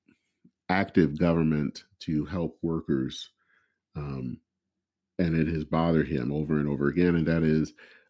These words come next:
uh, commentator, um, Jonah Goldberg. Now, I have to admit, I like a lot, sometimes a lot of what Goldberg is talking about. He is actually a very good, um,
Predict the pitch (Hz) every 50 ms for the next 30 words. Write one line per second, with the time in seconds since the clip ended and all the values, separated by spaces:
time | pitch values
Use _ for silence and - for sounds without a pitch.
0 | _ - 82 76 78 - - 87 85 82 76 - 87 85 78 78 76 76 69 -
1 | 73 76 71 67 65 62 62 62 65 - _ _ _ _ _ _ _ _ _ _
2 | _ _ _ _ _ _ _ _ _ _ _ _ _ _ _ _ - 71 80 78
3 | 76 78 78 73 - 80 78 78 76 - - - - - - - _ _ _ _
4 | _ - - _ _ _ _ - - - - - - _ _ _ _ - - -
5 | _ _ _ - 107 98 95 95 104 110 110 - - 98 92 87 78 - 87 92
6 | 85 - - 82 87 85 82 82 - 90 92 95 98 - - - - _ - -
7 | - - 80 80 78 80 80 - - - - 87 78 80 87 78 76 71 85 78
8 | 76 73 76 76 76 76 73 76 73 80 78 71 - - - 78 78 80 78 78
9 | 80 76 71 71 69 - - _ _ _ _ _ _ _ - - - - 95 87
10 | - 101 98 87 98 92 92 85 - 107 107 110 104 104 107 101 98 - - 98
11 | 90 82 76 - 78 78 76 76 69 - - 87 85 80 80 80 80 - _ _
12 | _ _ _ _ _ _ _ _ _ - 151 135 123 117 110 107 - -